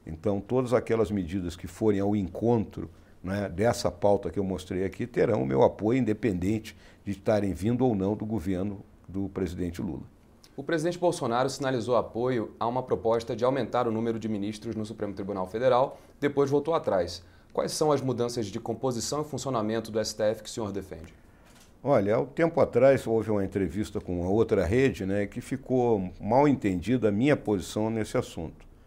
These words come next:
Speaker 1: Né, eu sou contrário ao aumento do número de ministros, porque eu acho que isso é uma medida casuística,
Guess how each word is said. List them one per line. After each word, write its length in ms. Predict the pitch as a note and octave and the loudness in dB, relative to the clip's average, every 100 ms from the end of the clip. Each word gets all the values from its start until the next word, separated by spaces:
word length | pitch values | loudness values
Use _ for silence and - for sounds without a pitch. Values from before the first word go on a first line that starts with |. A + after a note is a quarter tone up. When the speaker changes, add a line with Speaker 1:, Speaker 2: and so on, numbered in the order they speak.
| - - - - | -20 -20 -20 -18
Speaker 1:
Né, 260 | - F2 F2+ | -10 -6 -4
eu 120 | F2 | -6
sou 220 | F2 G#2+ | -4 -4
contrário 760 | - C3+ C3+ - G#2 A#2+ A2+ F2+ | 0 0 0 2 4 6 6 4
ao 60 | |
aumento 480 | F#2 F2+ G2 A2+ A2 | 0 0 0 0 -2
do 40 | F2+ | -4
número 200 | F2+ F2 | -2 -2
de 100 | G2+ | -2
ministros, 540 | A#2 G#2 A2+ - - | 0 0 -2 -6 -14
porque 120 | - | -4
eu 140 | C3 G#2+ | 4 4
acho 180 | G#2+ | 4
que 120 | - A2+ | 0 -8
isso 160 | - | -2
é 20 | |
uma 60 | A#2+ | 0
medida 420 | A#2 F#2 G#2+ A2 | 0 -2 0 0
casuística, 680 | - A#2+ G2 F#2+ F#2 - - | 2 2 4 0 0 -8 -18